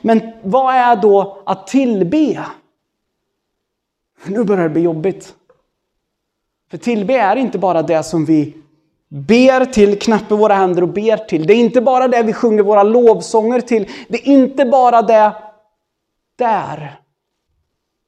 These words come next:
Tillbedjan är också vad vi sätter vår tillit till. Vad vi sätter som det högsta och det främsta i våra liv.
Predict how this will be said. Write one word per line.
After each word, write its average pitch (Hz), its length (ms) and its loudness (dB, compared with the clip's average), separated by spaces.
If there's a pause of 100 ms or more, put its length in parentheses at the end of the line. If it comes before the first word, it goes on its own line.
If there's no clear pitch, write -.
(340)
Tillbedjan 220 560 -2
är 214 80 -2
också 185 440 -8
vad 175 200 -2
vi 165 60 -4
sätter 165 440 -10
vår 165 140 -4
tillit 202 680 -8
till. 147 260 -16 (1000)
Vad 214 180 2
vi 220 60 0
sätter 233 580 -2 (160)
som 220 240 0
det 214 100 0
högsta - 800 -4
och - 220 0
det 226 100 4
främsta 220 800 -2
i 214 40 4
våra 190 260 -2
liv. 185 540 -8